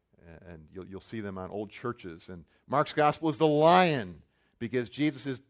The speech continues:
delivering people of demons, and he's, he's calming the storm like this, and just lots of situations of Jesus with authority and power. He's the Son of God. Mark's gospel is, uh, Peter's gospel. Mark traveled with Peter. He listened to Peter give this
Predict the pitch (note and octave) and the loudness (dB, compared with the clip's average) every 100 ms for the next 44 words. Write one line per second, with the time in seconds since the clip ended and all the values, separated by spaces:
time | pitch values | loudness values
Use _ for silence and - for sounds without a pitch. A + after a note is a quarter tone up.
0 | G2 C3+ D#3 F#3 F3+ E3+ D3 E3+ E3+ D#3+ | -6 2 6 6 4 0 -2 -4 -2 0
1 | C3 F2+ D3+ D#3+ C3 F#2+ F2+ G2 G#2+ G2 | -2 0 -2 0 -2 -4 -8 -8 -8 -12
2 | _ _ - A#2 - F3 F3+ F3 D#3+ C#3+ | _ _ -12 -12 -2 2 4 2 -2 -6
3 | - D#3+ D#3 C#3 B2+ G#2 - G#2 - G2 | 0 2 2 2 -2 -2 -2 -4 -4 -8
4 | G2 B2+ A2 C3 D#3 - B2 C#3 - C3 | -6 -6 -2 0 0 -2 -12 -12 -10 -4
5 | B2+ B2 A2 G2+ C#3 C3 B2 A#2+ - _ | -2 -2 -8 -8 -8 -8 -6 -8 -10 _
6 | F3 F3 D3 B2 G2+ _ _ A2 A#2 - | 4 6 6 4 -6 _ _ -8 -8 -2
7 | D3 D3+ B2+ F#2 - _ _ C#3 C3+ A#2+ | 0 2 0 -6 -12 _ _ -4 -4 -6
8 | A#2 - C#3 C#3 A#2+ A2+ G#2+ F#2 C#2 C2 | -12 -10 -6 -4 -4 -2 -2 -2 -6 -12
9 | _ _ _ _ _ G2 G#2+ - A#2 G#2 | _ _ _ _ _ -8 -8 -8 -6 -6
10 | G2 - G2+ G2 F2+ F2+ - - F2 E2 | -6 -10 -10 -8 -10 -12 -14 -20 -18 -18
11 | D#2+ - _ - G#3 F3+ C3 A#2+ F#2 - | -18 -20 _ -2 2 2 2 0 -2 -4
12 | - E2+ A#2 A#2+ - B2+ A#2 G#2+ G2 _ | -14 -6 -4 -4 -4 -4 -4 -6 -10 _
13 | _ G#2 - C3 A2+ G#2+ A#2 - A#2 - | _ -16 -6 -4 -2 -4 -6 -8 -12 -8
14 | B2 A2+ A2+ A2+ A2 G#2 - | -6 -4 -6 -6 -6 -8 -8